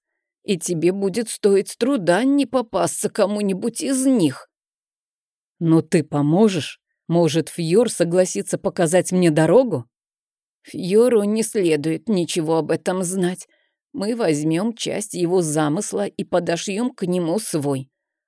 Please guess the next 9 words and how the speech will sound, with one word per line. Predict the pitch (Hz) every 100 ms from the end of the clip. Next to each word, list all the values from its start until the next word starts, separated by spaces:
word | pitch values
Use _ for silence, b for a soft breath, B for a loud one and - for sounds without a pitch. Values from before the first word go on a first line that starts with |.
| _
Он | - 302
хочет, | 302 - - 269 -
чтобы | - 220 190 226
Рагнхельд | 277 285 185 151 143 135 - -
отправилась | 190 - - 202 226 220 202 -
к | -
ним | 208 208 202
в | 196
дом | 180 285 165